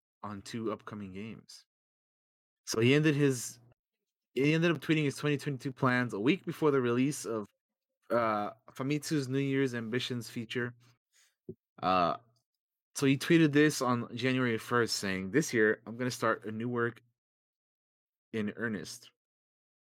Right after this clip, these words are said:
and move to the next level of experimentation with a radical project," which, let me pause right there. "I'm going to move to the next level of experimentation with a radical project." Ain't,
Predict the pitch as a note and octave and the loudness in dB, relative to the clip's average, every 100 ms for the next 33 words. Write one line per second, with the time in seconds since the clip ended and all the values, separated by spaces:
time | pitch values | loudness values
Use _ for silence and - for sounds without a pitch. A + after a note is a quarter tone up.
0 | _ - G#2 A#2 - C3 A2 A2 A#2+ A#2 | _ -12 -6 -6 -4 -2 -2 -2 -2 0
1 | A2 G2+ A2+ A2 G2+ A2 G2+ A#2 G2 F#2+ | 0 0 0 0 0 -2 -2 -2 -6 -4
2 | F2 A2 A2+ A2 - G#2 F#2 E2 - - | 0 2 2 -2 0 0 0 -4 -6 -14
3 | - - C3 G3 F#3+ - D#3+ D3 A2+ B2 | -6 0 2 4 4 4 4 4 4 0
4 | A2 G#2+ G2 D#2+ - _ _ _ _ _ | 0 0 -2 -4 -10 _ _ _ _ _
5 | _ _ _ _ _ _ _ _ _ _ | _ _ _ _ _ _ _ _ _ _
6 | _ _ - C3 C3+ C3 D3 E3+ F3 E3+ | _ _ -4 -2 0 2 2 2 0 -4
7 | C#3+ C#3 D3 D3 D3 B2+ A#2+ B2 B2+ - | -2 0 -2 -4 -6 -4 -2 -2 -2 -4
8 | A#2+ A#2+ B2 C3 - A2+ G#2+ - - A2 | 0 0 2 -2 -2 -6 -8 -8 -4 -4
9 | G#2 - A2+ - A#2 G2+ F#2+ G2+ G#2+ G#2 | -4 -4 -4 -4 -4 -6 -2 2 2 0
10 | G#2+ - G#2 G2+ F2+ F2 C#3 A3 | -6 -2 -2 0 -4 -4 0 0